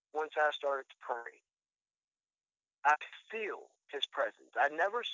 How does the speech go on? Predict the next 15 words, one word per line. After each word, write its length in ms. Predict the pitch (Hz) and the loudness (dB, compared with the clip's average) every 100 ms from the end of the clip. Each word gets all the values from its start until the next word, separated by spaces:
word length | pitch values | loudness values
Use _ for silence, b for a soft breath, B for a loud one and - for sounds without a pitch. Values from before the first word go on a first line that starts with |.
| - | 0
saw 320 | 233 220 165 | 2 4 2
him. 320 | 139 117 117 | -4 -8 -2
I 80 | 127 | -2
never 320 | 135 156 160 | 0 -2 -2
saw 380 | - 170 170 165 - | -2 2 2 0 -4
Jesus 280 | 165 139 127 - | -18 -18 -20 -4
Christ. 400 | 143 135 156 - _ _ _ _ _ _ - B _ - | 2 2 2 -6 _ _ _ _ _ _ -20 B _ 4
I, 160 | 143 - _ - | 4 4 _ 4
I 160 | 127 123 120 | 4 4 0
don't 300 | 143 156 147 | 0 0 -2
know 180 | 151 147 | -2 -2
what 220 | 139 147 | -4 -6
he 100 | 135 127 | -6 -8
looks 240 | - - | -8 -6
like. 340 | 156 151 170 | 0 0 0